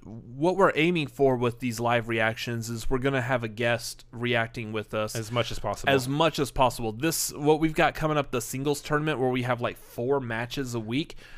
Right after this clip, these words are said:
Speaker 1: I don't know if that's gonna be feasible to get
Speaker 2: We
Speaker 1: a guest on there, depending on how the, the
Speaker 2: Yeah.
Speaker 1: actual format
Speaker 2: Right
Speaker 1: for
Speaker 2: now,
Speaker 1: that is.
Speaker 2: right now we're waiting to see if it's actually, like, four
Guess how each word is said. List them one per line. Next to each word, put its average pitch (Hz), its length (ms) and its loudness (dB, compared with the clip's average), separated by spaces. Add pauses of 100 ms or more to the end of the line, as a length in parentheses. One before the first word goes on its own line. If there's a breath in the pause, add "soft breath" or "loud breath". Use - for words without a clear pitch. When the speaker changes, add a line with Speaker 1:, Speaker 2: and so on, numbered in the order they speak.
(240 loud breath)
Speaker 1:
I 254 60 -4
don't 302 140 0
know 247 100 4
if 208 80 2
that's 196 220 2
gonna 180 140 4
be 135 100 2
feasible 127 480 0
to 113 80 2
get 120 160 4
Speaker 2:
We 151 140 4
Speaker 1:
a - 20 0
guest 120 340 0
on 107 180 0
there, 107 140 -2
depending 143 400 8
on 170 160 0
how 160 220 4
the, 143 260 4
the 151 100 -4
Speaker 2:
Yeah. 131 220 8
Speaker 1:
actual 127 300 2
format 135 400 0
Speaker 2:
Right 147 180 6
Speaker 1:
for 156 60 -4
Speaker 2:
now, 147 180 8
Speaker 1:
that 139 100 4
is. 101 260 -6
Speaker 2:
right 143 180 6
now 147 160 2
we're 123 100 2
waiting 120 240 -2
to 117 60 -4
see 120 360 -2
if 110 300 -2
it's 113 120 -8
actually, 120 260 -2
like, 107 180 -2
four 120 220 2